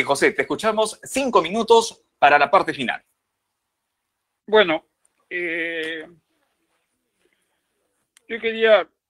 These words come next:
Speaker 2: terminar con dos temas. El primero de ellos es que creo que hay, eh, sería conveniente y muy útil para todos, eh,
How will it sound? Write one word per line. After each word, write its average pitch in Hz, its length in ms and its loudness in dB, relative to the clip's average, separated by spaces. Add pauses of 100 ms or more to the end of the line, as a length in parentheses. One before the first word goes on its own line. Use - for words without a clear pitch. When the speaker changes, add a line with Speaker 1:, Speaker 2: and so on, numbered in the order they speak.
(400)
Speaker 2:
terminar 180 560 -10
con 147 800 -16 (400)
dos 190 220 -2
temas. 120 400 -2 (1600)
El 185 220 -8
primero 262 400 4
de 254 140 2
ellos 262 340 -6
es 208 400 -10
que - 180 -16
creo 196 360 -6
que 185 100 -6
hay, 190 260 -10 (300)
eh, 160 580 -10 (520)
sería 240 520 4 (220)
conveniente 185 1040 -4 (560)
y 180 140 -4
muy 214 240 0
útil 190 340 -4
para 165 260 0
todos, 196 520 2 (1000)
eh, 170 460 0